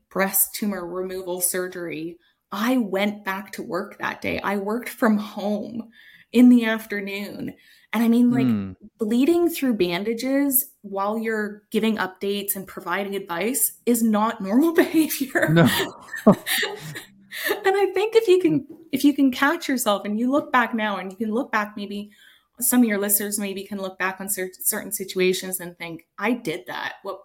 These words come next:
Speaker 1: what the heck was I thinking?" Well, it's okay. You were totally burned out and you weren't thinking, <laughs> right?
Speaker 2: Exactly.
Speaker 1: And, and so for me, what changed was, you know, my,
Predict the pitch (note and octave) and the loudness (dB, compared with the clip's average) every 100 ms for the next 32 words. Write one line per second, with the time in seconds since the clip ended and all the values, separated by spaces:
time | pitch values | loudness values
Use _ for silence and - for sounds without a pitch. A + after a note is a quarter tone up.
0 | - G#3 A3 G3+ F#3 F#3 D#3+ E3+ F#3 G#3 | -14 -12 -10 -8 -8 -8 -8 -8 -6 -6
1 | F3 E3 - _ _ _ _ _ _ _ | -6 -8 -10 _ _ _ _ _ _ _
2 | _ _ _ A3+ C4+ C4+ C4 D#3 E3+ F#3+ | _ _ _ 2 4 2 4 0 0 -2
3 | G#3+ A#3 A3 G#3+ G3+ F#3 F3+ - - G3 | -4 -6 -6 -6 -6 -6 -6 -8 -8 -8
4 | F#3+ G3 F#3 - G3+ E3 - A#3+ E4+ - | -6 -6 -6 -6 -8 -6 0 2 2 0
5 | D#4 - - - D#4 A3+ A#3 B3 - - | -8 -8 -14 -14 -8 -2 0 0 -4 -8
6 | - - F3+ A3 A#3+ A#3+ - - A#3+ A#3 | -10 -12 -12 -4 -2 -2 -6 -2 0 0
7 | B3 A#3 A#3 - - A#3+ A#3+ D#4 F4+ B3 | 0 0 -2 -6 -2 0 2 2 0 -2
8 | A3 - - G#3+ C#4+ A3 G3+ - - G#3 | -4 -6 -4 -2 0 0 -4 -8 -14 -6
9 | G3 F#3+ F#3+ F#3 - - _ _ _ - | -4 -4 -4 -2 -4 -6 _ _ _ -10
10 | G3 F3+ F3+ F#3 F#3+ F#3+ F#3 F#3 | -8 -8 -12 -14 -12 -12 -10 -12